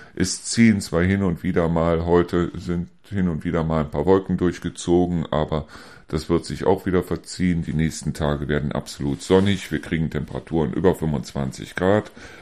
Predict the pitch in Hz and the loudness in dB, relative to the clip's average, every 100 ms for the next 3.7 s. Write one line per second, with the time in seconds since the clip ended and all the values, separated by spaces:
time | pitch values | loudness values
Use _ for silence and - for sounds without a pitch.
0 | - 90 90 82 73 76 95 95 87 92 | -6 0 0 0 0 6 6 6 6 4
1 | 104 - 101 92 80 76 71 78 76 - | 4 2 2 2 0 0 0 2 0 -2
2 | 71 - 71 69 - 107 - 98 - 92 | -8 -6 -4 -2 0 -2 -2 -6 -2 0
3 | 90 - 76 - 85 85 - | 0 -2 -8 -4 0 0 -2